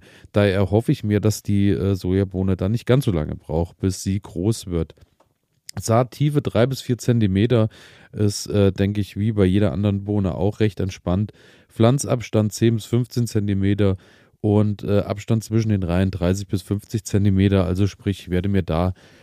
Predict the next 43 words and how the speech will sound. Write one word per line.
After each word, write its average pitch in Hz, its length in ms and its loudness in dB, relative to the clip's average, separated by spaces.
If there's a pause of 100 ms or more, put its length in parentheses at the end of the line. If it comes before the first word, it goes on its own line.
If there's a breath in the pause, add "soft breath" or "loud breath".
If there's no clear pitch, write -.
(120 soft breath)
nochmal, 101 680 4 (320)
äh, 98 40 0
so 98 220 -2
zwei 92 320 0
Reihen, 90 400 0
denke 92 260 -2
ich, - 220 -10
ziehen. 127 460 0 (560 loud breath)
Und, 107 420 4
äh, 104 180 6
das, 117 220 2
was 123 160 2
ich 117 100 -6
bisher 107 300 0
alles 107 260 0
mir 113 120 0
so 104 100 2
angeschaut 101 560 0
hab 104 220 0
bei 101 100 0
YouTube 104 560 0
auf 104 160 0
den 104 160 -2
gängigen 104 400 0
Formaten, 98 560 0
sei 92 160 0
es 101 140 -2
bei 95 160 0
Rigotti 98 580 0
oder 92 280 2
beim 90 380 -2
Selbstversorger 98 800 0
Ralf, 95 340 2 (400 loud breath)
ist 120 180 2
es 123 160 -2
auch 104 220 2
so, 107 180 0
dass 120 160 0
die 104 140 -4
eigentlich 107 400 -2
recht - 300 -2
problemlos, 110 840 0
äh, 101 180 0